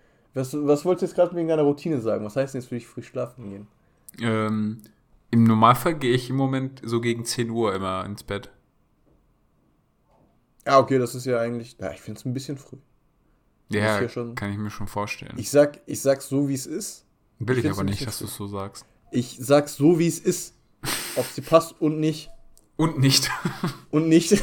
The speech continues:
Speaker 1: <laughs>
Speaker 2: Nee, zehn
Speaker 1: Ähm.
Speaker 2: Uhr ge-, bin ich dann meistens so im Bett und dann stehe ich
Speaker 1: Wenn's
Speaker 2: meistens so gegen sieben Uhr auf.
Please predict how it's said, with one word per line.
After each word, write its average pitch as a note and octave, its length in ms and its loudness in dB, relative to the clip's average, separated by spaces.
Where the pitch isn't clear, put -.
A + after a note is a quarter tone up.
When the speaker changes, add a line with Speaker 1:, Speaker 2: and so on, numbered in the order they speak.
Speaker 1:
<laughs> - 40 2
Speaker 2:
Nee, B2+ 160 4
zehn C3 280 4
Speaker 1:
Ähm. B2+ 100 2
Speaker 2:
Uhr A#2+ 380 4
ge-, G#2 240 -10
bin G#2+ 160 -2
ich G#2 120 -4
dann G2+ 120 -2
meistens G#2 380 -4
so G2+ 60 -8
im G2+ 120 -4
Bett A2+ 220 -4
und A2+ 180 -6
dann A2+ 460 -4
stehe A2 400 -4
ich A2 100 -6
Speaker 1:
Wenn's G#2 200 -8
Speaker 2:
meistens A#2 600 -4
so A#2+ 80 -8
gegen A2+ 260 -6
sieben A#2 300 -4
Uhr G#2+ 140 -8
auf. G2 320 -8